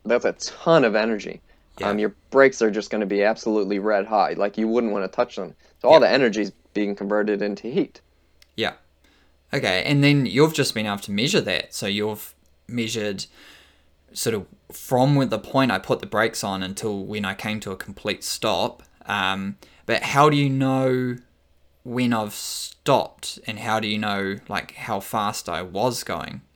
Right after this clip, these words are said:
Speaker 2: Are you connected to a G P S?
Speaker 1: Yeah, so we have wheel speed sensors and we have G P S, and we've looked at, like, different ways of measuring it because, um, like, it's really important to be able to get power because that's the rate of taking away this energy.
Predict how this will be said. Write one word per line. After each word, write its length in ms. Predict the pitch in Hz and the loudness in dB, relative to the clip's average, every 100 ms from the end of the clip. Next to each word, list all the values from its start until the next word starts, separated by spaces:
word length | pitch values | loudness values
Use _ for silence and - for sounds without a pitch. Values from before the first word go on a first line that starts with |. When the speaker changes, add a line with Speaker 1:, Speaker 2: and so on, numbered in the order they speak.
| - | -10
Speaker 2:
Are 100 | 107 | -6
you 120 | 107 | -6
connected 420 | - 117 104 107 | -6 -6 -6 -8
to 100 | 101 | -6
a 40 | 98 | -8
G 200 | 95 101 | -6 -6
P 200 | 98 101 | -4 -4
S? 260 | - - - _ _ _ _ - | -4 -10 -16 _ _ _ _ -4
Speaker 1:
Yeah, 240 | 143 185 | 4 6
so 180 | 156 120 | 6 4
we 100 | 117 | 6
have 160 | 120 98 104 | 6 4 -4
wheel 320 | - 113 123 131 | -2 6 6 6
speed 380 | - 135 127 | 2 2 0
sensors 520 | - 123 117 135 131 123 | 2 -2 2 4 4 2
and 120 | 107 | 0
we 80 | 104 | 0
have 160 | 101 | -2
G 160 | 98 107 | -2 -6
P 200 | - 113 | 0 2
S, 200 | 113 117 | 2 0
and 60 | |
we've 140 | 110 110 | -4 0
looked 180 | 160 - | 2 4
at, 140 | 92 | 4
like, 240 | 104 98 | 2 -2
different 300 | - - 139 | -4 -2 -2
ways 260 | 104 101 95 | 0 0 -2
of 80 | 98 | -4
measuring 460 | 98 92 95 101 | -6 -6 -6 -6
it 160 | 98 85 | -6 -6
because, 480 | 104 - 107 101 - _ _ _ _ - | -6 0 -2 -2 -8 _ _ _ _ -8
um, 500 | 107 104 101 101 - _ _ _ _ _ _ _ _ - | -2 0 0 -2 -8 _ _ _ _ _ _ _ _ 0
like, 160 | 120 | 2
it's 120 | 127 113 | 2 6
really 280 | 160 180 | 10 10
important 400 | 139 - 135 104 - | 8 8 6 6 2
to 140 | 110 | 0
be 180 | 98 110 | 4 4
able 160 | 107 | 4
to 60 | 104 | 2
get 180 | 98 - | 0 -2
power 380 | - 107 95 92 | 2 4 6 4
because 300 | 87 - 101 | -2 -4 2
that's 260 | 110 - | 2 0
the 100 | - | -6
rate 360 | 95 110 170 - | 4 8 8 8
of 100 | 101 | -2
taking 320 | - 101 104 | 0 -2 -2
away 160 | 101 101 | -2 -2
this 160 | 98 | -2
energy. 420 | 101 104 98 101 | -4 -4 -4 -6